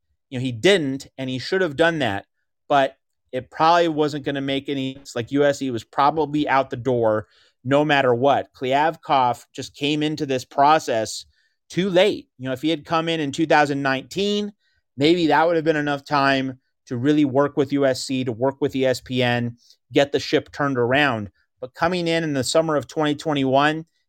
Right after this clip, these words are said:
it was just too late. And, you know, the Oklahoma-Texas move to the S E C came basically, um, uh, three weeks into Kliavkoff's tenure. You know, he started July one of twenty twenty-one.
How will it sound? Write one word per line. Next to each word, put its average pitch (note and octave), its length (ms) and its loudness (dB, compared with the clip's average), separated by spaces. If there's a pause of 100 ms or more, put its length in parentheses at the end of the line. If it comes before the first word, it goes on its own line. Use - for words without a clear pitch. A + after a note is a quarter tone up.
(160)
it C3 60 -6
was B2+ 180 -4
just C3+ 300 -4
too D#3 220 4
late. C3 360 2 (100)
And, A#2+ 180 -6
you B2 120 -4
know, A#2+ 200 -4
the B2 360 -6 (420)
Oklahoma-Texas E3+ 960 0
move D3 220 -4
to - 80 -18
the C3+ 160 0
S C#3 160 -2
E B2+ 80 -4
C D3 380 -2
came C3 420 -2
basically, C3+ 720 0 (480)
um, C#3 240 0
uh, B2 120 -4
three E3+ 400 0
weeks E3+ 340 2
into C#3+ 440 -4
Kliavkoff's C3 720 -2
tenure. G2 380 -6
You G2+ 100 -8
know, G2+ 60 -4
he B2 160 -4
started C3+ 420 0
July B2 300 2
one A#2+ 420 0 (380)
of A2+ 120 -10
twenty C#3+ 300 -2
twenty-one. B2+ 760 0